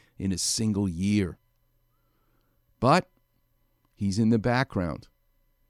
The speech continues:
Doesn't want to have his picture taken. Doesn't want to be in front. Same thing for Mike Trout.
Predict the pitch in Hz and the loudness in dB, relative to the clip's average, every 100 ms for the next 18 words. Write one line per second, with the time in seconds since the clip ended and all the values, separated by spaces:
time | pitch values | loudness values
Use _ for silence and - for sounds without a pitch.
0 | _ 110 107 110 127 143 120 98 95 - | _ -2 0 2 4 4 2 0 -4 -4
1 | 104 - 87 - 87 - - - - 117 | -6 -6 -8 -6 -6 -6 -12 -8 0 2
2 | 120 113 131 147 104 101 90 - - 82 | 2 2 2 2 0 -2 -2 -6 -6 -6
3 | - _ _ _ _ _ _ _ _ _ | -6 _ _ _ _ _ _ _ _ _
4 | _ - - 156 147 160 156 117 104 110 | _ -10 -4 -2 0 0 0 0 0 -2
5 | - - 101 95 | -4 -2 0 -2